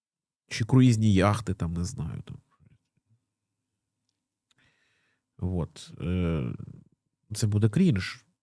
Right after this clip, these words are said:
Ви ж там господарі, шановні наші союзники європейські. Ви ж там господарі, там, давайте цих московитів щеміть. У них там небагато виходів на теплі, е, води.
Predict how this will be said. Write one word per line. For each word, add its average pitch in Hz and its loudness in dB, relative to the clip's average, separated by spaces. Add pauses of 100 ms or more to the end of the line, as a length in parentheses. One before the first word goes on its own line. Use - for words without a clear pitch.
(340)
Ви 101 2
ж - -6
там 87 0 (120)
господарі, 101 0
шановні 101 0
наші 90 -4 (480)
союзники 104 2
європейські. 90 -4 (680)
Ви 156 2
ж 165 -2
там 190 2
господарі, 185 4
там, 101 0
давайте 160 2
цих 98 -6
московитів 107 -2
щеміть. 131 -2
У 107 -2
них 143 2
там 156 2
небагато 160 2
виходів 120 2
на 113 2
теплі, 107 2
е, 95 2
води. 95 -2